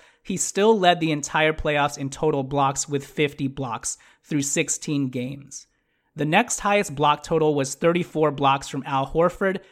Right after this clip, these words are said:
who played twenty games. So Al Horford even played four more games than Anthony Davis, only had thirty-four blocks. Anthony Davis with fifty blocks. So with that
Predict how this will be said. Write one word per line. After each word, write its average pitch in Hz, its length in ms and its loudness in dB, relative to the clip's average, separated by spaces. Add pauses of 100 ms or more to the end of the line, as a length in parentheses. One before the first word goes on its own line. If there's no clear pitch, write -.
who 233 120 0
played 160 440 0
twenty 226 300 4
games. 135 460 -8
So 180 160 -2
Al 208 180 8
Horford 220 280 4
even 190 200 -2
played 185 220 2
four 196 240 2
more 202 160 2
games 170 260 0
than 151 100 -6
Anthony 147 300 -2
Davis, 139 400 0 (340)
only 170 240 2
had 156 200 2
thirty-four 147 420 0
blocks. 135 420 0 (100)
Anthony 156 340 0
Davis 139 400 0
with 151 200 -10
fifty 139 340 -4
blocks. 120 380 -12 (280)
So 208 380 4 (800)
with 175 260 0
that 208 280 2